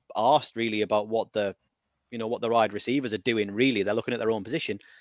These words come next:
Lewandowski can kind of take that role on at the front, and I wouldn't be surprised to see him wear an armband at some point this season.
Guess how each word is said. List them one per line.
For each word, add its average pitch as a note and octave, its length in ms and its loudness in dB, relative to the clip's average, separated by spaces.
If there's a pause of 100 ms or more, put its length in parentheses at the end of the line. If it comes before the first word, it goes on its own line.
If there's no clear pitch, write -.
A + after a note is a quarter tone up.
(340)
Lewandowski D3+ 600 2
can C#3+ 100 -14
kind C3 180 0
of - 80 -6
take - 280 0
that A#2+ 160 2
role A#2+ 220 2
on A#2 100 -2
at G#2 60 -10
the G2+ 60 -6
front, D#3+ 280 2
and B2 100 0
I A#2+ 60 4
wouldn't D#3 220 -2
be F#3+ 60 -2
surprised D3 420 2
to - 60 -10
see C3 140 -2
him A#2+ 80 -2
wear A2+ 140 4
an G#2 80 2
armband A#2 420 2
at - 60 -12
some G#2+ 180 -10
point - 180 -10
this F2+ 120 -12
season. A#2+ 340 0